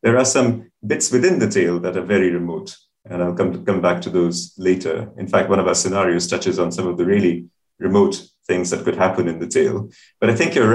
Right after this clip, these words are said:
right in that markets are probably thinking that, um, some kind of inversion, maybe into the Don-, Donbass region, is, is possibly slightly more likely, but that's palatable.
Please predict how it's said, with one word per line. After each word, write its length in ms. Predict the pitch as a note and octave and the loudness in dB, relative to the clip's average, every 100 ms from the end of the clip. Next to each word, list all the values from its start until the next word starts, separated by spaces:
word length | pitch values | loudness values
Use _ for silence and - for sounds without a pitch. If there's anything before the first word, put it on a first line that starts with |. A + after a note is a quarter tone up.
| A#2+ | 4
right 180 | G#2+ - | 0 2
in 120 | G#2 G2+ | 2 4
that 180 | G2 | 2
markets 380 | F#2+ G2 G2 - | 0 -4 -4 -8
are 60 | - | -4
probably 260 | F#2 - | -4 -4
thinking 440 | - F2+ F2+ F2+ F2 | -6 -4 -2 0 2
that, 180 | F2 F2 - | 2 0 -6
um, 400 | F2+ F2 F2 - _ _ _ - - _ _ _ _ _ - | -2 0 -2 -8 _ _ _ -14 -14 _ _ _ _ _ -6
some 260 | - C#3 | 0 2
kind 220 | C3 G#2+ G2+ | 4 4 4
of 60 | |
inversion, 440 | F#2 F#2 F2+ F2 F2+ | 2 2 0 0 2
maybe 240 | F2+ F2+ | 4 4
into 120 | F2 | 0
the 100 | - | -2
Don-, 320 | - F2 F2 | -2 -2 -4
Donbass 460 | - F2 E2+ E2+ - | -2 0 2 0 0
region, 360 | F2 - E2+ E2+ | -6 -4 -6 -2
is, 440 | F2+ F#2+ - - - | 0 0 0 -6 -10
is 220 | F2 - _ | -14 -14 _
possibly 300 | - - F2 | -6 -4 -4
slightly 360 | E2+ G2+ G#2 F2+ | -2 0 0 0
more 180 | F2 E2+ | 2 2
likely, 420 | F2+ F2+ - E2+ | 2 0 -2 -2
but 220 | E2+ E2+ | 0 0
that's 680 | F2 E2+ - - - - _ _ _ _ | 2 0 -2 -4 -6 -10 _ _ _ _
palatable. 520 | - - - A2 F#2 | -2 -2 -6 -8 -10